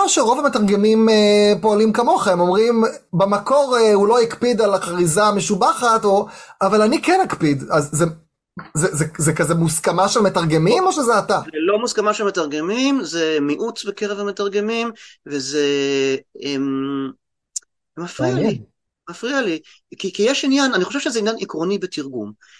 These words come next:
Speaker 2: ש-, וגם בתרגום שירה, אבל בתרגום בכלל, אה, יש עניין של יחס למוסכמות של אותה שפה.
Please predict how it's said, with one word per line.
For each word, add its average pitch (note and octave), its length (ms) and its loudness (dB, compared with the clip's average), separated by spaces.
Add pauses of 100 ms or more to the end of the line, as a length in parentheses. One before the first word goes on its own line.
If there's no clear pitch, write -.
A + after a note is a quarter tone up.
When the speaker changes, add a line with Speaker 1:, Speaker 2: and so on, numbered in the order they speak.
(160)
Speaker 2:
ש-, - 220 -6 (640)
וגם A3 200 -4
בתרגום C#4+ 280 -4
שירה, B3+ 280 0
אבל G3+ 80 2
בתרגום F#3 420 -2
בכלל, C3 480 -2 (800)
אה, C#3 260 -4 (120)
יש B3+ 220 0
עניין D4+ 180 0
של C#4 140 -4 (260)
יחס A3 340 -2
למוסכמות G3 920 -2 (220)
של D3+ 160 -8
אותה D#3 180 -2
שפה. C#3 340 -8